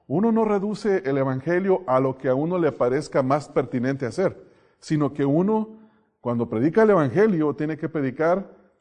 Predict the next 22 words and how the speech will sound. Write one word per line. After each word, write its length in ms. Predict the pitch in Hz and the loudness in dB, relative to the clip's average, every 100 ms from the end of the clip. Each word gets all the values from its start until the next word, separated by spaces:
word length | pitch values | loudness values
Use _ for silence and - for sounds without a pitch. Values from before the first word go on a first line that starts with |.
| _ - | _ 4
todo 680 | 165 196 233 240 - - _ _ - | 6 6 4 -2 -8 -20 _ _ -6
lo 200 | 123 123 | -6 -2
que 100 | 120 | -4
el 120 | 107 | -4
Señor 420 | 127 117 131 147 | -4 -4 -2 -4
Jesucristo 680 | 147 127 135 151 143 151 - | -6 -8 -6 -6 -6 -6 -4
ha 220 | 123 135 139 | -2 -2 -2
mandado 640 | 120 117 127 135 131 - | -4 -2 0 0 -2 -6
con 160 | 131 117 | -6 -6
referencia 680 | 104 117 127 139 147 143 - - _ | -4 -2 -2 -2 -4 -6 -8 -20 _
al 120 | 110 | -2
evangelio. 720 | 117 120 139 185 180 131 - - | -2 0 -2 0 0 -2 -8 -8
Y 360 | 123 123 120 113 _ _ _ - | -4 -2 -4 -6 _ _ _ -4
no 160 | 123 | 0
me 80 | 196 | 2
refiero 320 | 208 175 202 | 2 2 2
únicamente, 640 | 202 208 190 156 170 196 202 | 2 0 0 0 0 -2 -2
hermanos, 420 | 190 190 202 - | -2 -2 -4 -4
a 100 | 131 | -2
los 200 | 123 113 | -2 -4
cuatro 340 | - 156 156 160 | -2 0 0 0
evangelios. 640 | 123 127 107 85 - - | 0 -2 -4 -6 -14 -20